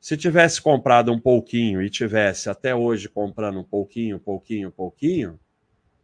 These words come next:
estava lá com uma, uma parte da poupança em Bitcoin. E tudo bem. E estaria numa situação muito melhor. Então, vamos à conclusão.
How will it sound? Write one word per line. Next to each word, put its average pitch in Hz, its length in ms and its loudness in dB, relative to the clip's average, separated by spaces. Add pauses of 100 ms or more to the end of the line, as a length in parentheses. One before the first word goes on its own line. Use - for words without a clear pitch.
(220)
estava 214 520 0
lá 170 240 4
com 202 180 -10
uma, 180 220 -2 (420)
uma 151 180 -4
parte 143 380 -4
da 151 120 -4
poupança 147 600 -4
em 143 60 -2
Bitcoin. 143 580 -6 (1080)
E 170 120 4
tudo 123 280 -2
bem. 160 360 -4 (1400)
E 117 120 -2
estaria 110 400 2
numa 117 220 0
situação 120 440 -6
muito 123 260 -6
melhor. 135 480 0 (1040)
Então, 185 360 4
vamos 180 260 2
à 170 100 2
conclusão. 127 680 -2